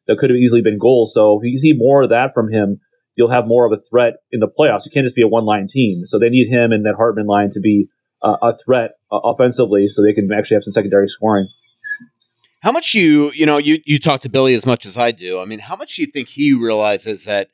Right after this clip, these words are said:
Speaker 2: you know, o-, obviously right now their cap situation is what it is. Um, but that, you know, for the rest of the season, maybe at the deadline, instead of us for twenty-two years saying this team needs to go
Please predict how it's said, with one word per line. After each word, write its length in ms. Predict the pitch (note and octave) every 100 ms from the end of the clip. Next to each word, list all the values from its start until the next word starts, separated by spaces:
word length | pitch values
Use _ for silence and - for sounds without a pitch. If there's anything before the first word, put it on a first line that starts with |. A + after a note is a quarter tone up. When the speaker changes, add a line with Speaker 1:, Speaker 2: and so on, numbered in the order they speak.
| _ _ _ _
Speaker 2:
you 80 | C3+
know, 240 | C3 B2+
o-, 140 | A#2+ E3 -
obviously 540 | F3+ F#3+ - E3 C#3+ - A2
right 160 | C#3
now 240 | C3+ C3+ B2+
their 180 | C3 A#2+
cap 320 | - B2+ -
situation 600 | B2+ - A#2 A#2 - A2+
is 260 | A2 A2+
what 160 | A#2 A2
it 80 | G#2
is. 320 | A2 A#2 - - _ _ -
Um, 220 | A#2+ A#2
but 160 | B2 C3+
that, 200 | C#3+ C#3 _
you 80 | E3
know, 80 | D#3
for 160 | -
the 80 | D#3+
rest 240 | D#3 F3 -
of 60 |
the 100 | C#3
season, 640 | C3 - E3+ C3+ C3 B2 B2 -
maybe 300 | C#3 C#3+ C#3
at 80 |
the 80 | -
deadline, 680 | A2 C3+ C3 A#2+ A2+ G#2 G2+ _ _ _
instead 360 | C#3+ - F3 D#3
of 80 |
us 340 | C3 C3+ C3+ -
for 360 | - B2+ A#2+
twenty-two 500 | A#2+ - D3 C#3 -
years 340 | B2 A#2+ B2 A#2
saying 260 | - A#2+
this 140 | A#2+ A#2
team 220 | - B2
needs 200 | A#2+ A2+
to 60 | A#2
go 120 | A2+